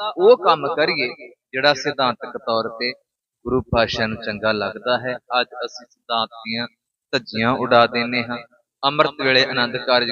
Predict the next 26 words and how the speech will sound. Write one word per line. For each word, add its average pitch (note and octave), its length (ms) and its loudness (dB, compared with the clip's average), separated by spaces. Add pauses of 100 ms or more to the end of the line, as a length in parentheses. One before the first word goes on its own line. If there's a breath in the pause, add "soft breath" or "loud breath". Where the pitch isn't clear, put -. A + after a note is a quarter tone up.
ਕਰਨ A#2+ 220 -2
ਦੀ B2 100 -2
ਬਜਾਏ A2+ 320 -2
ਤਿੰਨ C#3 280 -6
ਤਿੰਨ, C3+ 200 -8 (120)
ਚਾਰ C3 200 2
ਚਾਰ C3 240 2
ਵੱਜ A#2+ 240 2
ਜਾਂਦੇ B2+ 220 -4 (100)
ਆ। C#3 60 6
ਅਸੀਂ - 320 -4
ਖੁਦ, D#3+ 440 -4 (580)
ਮੈਂ D#3+ 100 4
ਤਾਂ F3+ 120 0
ਹੈਰਾਨ D#3 380 4
ਰਹਿ C#3 220 2
ਜਾਂਦਾ E3 220 0
ਵੀ E3 160 -4
ਜਦੋਂ C#3 260 0
ਅਸੀਂ C#3+ 180 -8
ਆਨੰਦ C3 260 -4
ਕਾਰਜ C3 260 0
ਬੁੱਕ B2+ 360 -8
ਕਰਦੇ B2+ 380 -4
ਆ C#3+ 80 2
ਨਾ, D#3+ 140 0